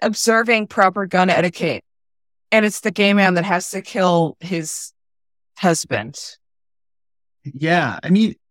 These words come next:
Speaker 2: it's a shame that, like, they, they, like, so much of what they do, but I mean, just having a character in that headspace could have led to so many interesting things happening throughout this movie.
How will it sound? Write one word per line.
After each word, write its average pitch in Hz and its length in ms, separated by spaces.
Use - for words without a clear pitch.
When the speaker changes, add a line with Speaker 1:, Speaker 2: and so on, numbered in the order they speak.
Speaker 2:
it's 214 220
a 240 80
shame 196 380
that, 202 120
like, 151 180
they, 143 280
they, 127 280
like, 135 260
so 196 180
much 208 240
of 151 100
what 160 140
they 139 120
do, 131 240
but 120 100
I 120 40
mean, 123 240
just 123 280
having 302 200
a 233 60
character 165 520
in 147 100
that 143 180
headspace 135 600
could 156 200
have 139 240
led 147 440
to 143 100
so 151 260
many 147 200
interesting 139 560
things 131 360
happening 123 480
throughout 117 420
this 113 200
movie. 131 560